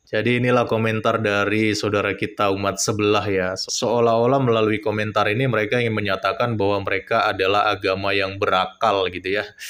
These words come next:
Tapi kita akan koreksi teman-teman, satu persatu narasi daripada komentarnya ini ya.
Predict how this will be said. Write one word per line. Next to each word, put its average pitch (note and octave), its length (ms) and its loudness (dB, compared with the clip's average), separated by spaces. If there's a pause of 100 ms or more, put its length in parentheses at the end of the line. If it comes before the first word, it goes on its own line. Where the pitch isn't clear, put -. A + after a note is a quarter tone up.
(400)
Tapi D#3+ 160 2
kita F3+ 400 4
akan D3+ 160 2
koreksi D3 640 2
teman-teman, G2+ 400 -2
satu A2 400 0
persatu C#3+ 960 2
narasi G2+ 640 0
daripada G2+ 640 0
komentarnya F#2+ 800 -2
ini G2 240 -4
ya. - 160 -8